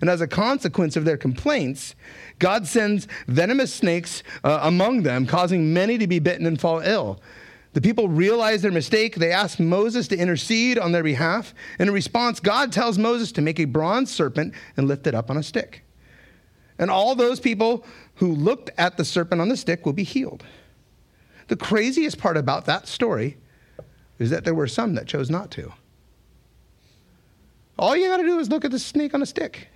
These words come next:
and you'll be fine. And they said, "Nah, I'm good. I'm gonna ride this one out."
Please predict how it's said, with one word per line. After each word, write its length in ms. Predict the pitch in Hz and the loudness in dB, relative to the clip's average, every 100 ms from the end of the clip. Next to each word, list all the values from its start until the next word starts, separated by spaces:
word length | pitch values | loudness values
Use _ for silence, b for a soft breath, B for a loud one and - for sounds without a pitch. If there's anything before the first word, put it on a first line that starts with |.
| - | -2
and 80 | |
you'll 100 | 156 | -2
be 80 | 170 | -2
fine. 360 | 156 - - 90 _ _ _ _ b b b | -6 -6 -6 -10 _ _ _ _ b b b
And 140 | - 143 | -2 0
they 80 | 156 | 0
said, 120 | - | 0
"Nah, 180 | 165 160 | 0 -2
I'm 260 | 156 - | -6 -8
good. 260 | 139 135 - | -6 -6 -8
I'm 960 | _ _ _ _ _ _ _ _ _ - | _ _ _ _ _ _ _ _ _ -2
gonna 120 | 127 | 0
ride 240 | 127 120 | 0 0
this 120 | 120 | -2
one 160 | 131 117 | 0 0
out." 200 | 123 135 | -2 -4